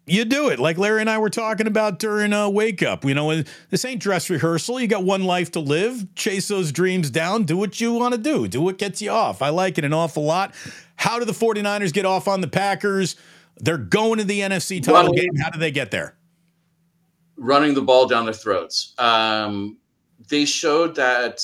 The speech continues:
Speaker 2: they can shut down receivers in the passing game. And if, if you don't have any sort of counter, um, d-, running the ball down their throat and being more physical, um, getting pressure on Jordan Love. That dude really impressed me last week.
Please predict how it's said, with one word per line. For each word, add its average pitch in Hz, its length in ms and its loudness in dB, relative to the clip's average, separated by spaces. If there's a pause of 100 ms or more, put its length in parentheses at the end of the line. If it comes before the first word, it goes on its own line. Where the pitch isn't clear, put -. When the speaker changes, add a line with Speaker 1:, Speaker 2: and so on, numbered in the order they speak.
(120)
Speaker 2:
they 135 100 0
can 135 140 -4
shut 151 280 -2
down 127 220 0
receivers 123 580 -4
in 107 60 -8
the 101 60 -8
passing 113 420 -4
game. 160 320 -6
And 120 80 -4
if, 120 80 -6 (220)
if - 60 -14
you 110 80 -8
don't 131 200 -2
have 139 160 -2
any 127 220 -6
sort 135 240 -6
of 104 120 -6
counter, 127 520 -6 (400)
um, 113 200 2
d-, 139 160 -4 (400)
running 170 280 4
the 165 80 -2
ball 147 160 2
down 143 160 2
their 135 80 2
throat 147 400 -2 (120)
and 127 320 0
being 135 240 -2
more 135 140 2
physical, 104 800 -4
um, 113 340 0
getting 139 680 -4
pressure 131 480 0
on 113 200 -4
Jordan 107 400 -4
Love. 123 360 -2 (480)
That 127 260 0
dude 165 240 -4
really 131 300 0
impressed 110 420 -4
me 143 100 -6
last 139 300 -4
week. 156 360 -8